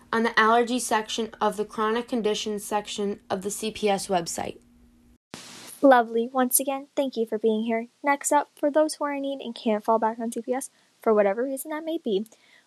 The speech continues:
Speaker 2: we have here Elena Esposito representing the Greater Chicago Food Despotory.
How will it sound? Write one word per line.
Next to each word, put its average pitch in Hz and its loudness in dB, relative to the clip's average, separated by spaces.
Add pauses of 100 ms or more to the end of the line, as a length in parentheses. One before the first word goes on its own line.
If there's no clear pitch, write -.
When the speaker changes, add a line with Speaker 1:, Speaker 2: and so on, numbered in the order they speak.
Speaker 2:
we 320 0
have 269 2
here 269 -4 (100)
Elena 240 0
Esposito 240 -2
representing 247 -2
the 240 -6
Greater 240 4
Chicago 247 0 (100)
Food 214 6
Despotory. - -2